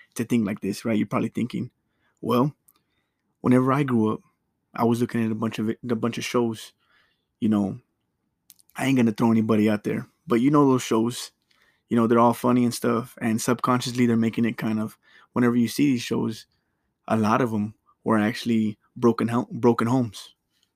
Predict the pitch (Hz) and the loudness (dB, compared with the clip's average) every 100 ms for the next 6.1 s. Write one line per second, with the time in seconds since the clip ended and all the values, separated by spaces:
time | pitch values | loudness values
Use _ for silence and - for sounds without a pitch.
0 | _ _ _ _ _ _ - 113 113 113 | _ _ _ _ _ _ -2 0 2 0
1 | 117 131 120 _ _ _ _ _ _ _ | 0 -2 -8 _ _ _ _ _ _ _
2 | - - 147 147 143 127 _ - 135 143 | -10 -6 -2 -4 -6 -12 _ -2 0 0
3 | 135 123 127 127 123 123 120 117 - _ | 0 -2 2 0 2 -2 -2 -6 -12 _
4 | _ _ _ _ _ _ _ _ _ _ | _ _ _ _ _ _ _ _ _ _
5 | - 113 113 113 101 123 120 113 107 110 | -2 2 2 0 -2 0 2 2 -2 -6
6 | - | -14